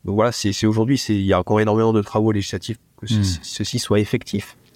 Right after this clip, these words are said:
Speaker 1: Mais l'Europe se dote d'outils législatifs qui permettraient demain
Speaker 2: Hmm.
Speaker 1: d'interdire l'accès au marché européen à des produits qui ne respecteraient pas certaines exigences encore à
Speaker 2: Hmm.
Speaker 1: formuler, quoi. Et donc,
Speaker 2: Et
Speaker 1: tous
Speaker 2: c'est
Speaker 1: ces travaux sur
Speaker 2: Hmm.
Speaker 1: l'impact, ils peuvent, ils peuvent demain venir nourrir,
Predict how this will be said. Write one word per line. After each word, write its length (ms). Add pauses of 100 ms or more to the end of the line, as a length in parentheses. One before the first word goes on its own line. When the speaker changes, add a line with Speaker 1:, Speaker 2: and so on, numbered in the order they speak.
(320)
Speaker 1:
Mais 200
l'Europe 420
se 180
dote 340
d'outils 340
législatifs 680
qui 120
permettraient 520
demain 320 (500)
Speaker 2:
Hmm. 120 (220)
Speaker 1:
d'interdire 280
l'accès 280
au 60
marché 300
européen 600
à 240
des 140
produits 420
qui 220
ne 80
respecteraient 640
pas 420 (1600)
certaines 500
exigences 460
encore 260
à 60
Speaker 2:
Hmm. 100
Speaker 1:
formuler, 280
quoi. 140 (600)
Et 100
donc, 140
Speaker 2:
Et 20
Speaker 1:
tous 60
Speaker 2:
c'est 100
Speaker 1:
ces 100
travaux 260
sur 140
Speaker 2:
Hmm. 40
Speaker 1:
l'impact, 340
ils 80
peuvent, 240
ils 100
peuvent 240
demain 300
venir 260
nourrir, 320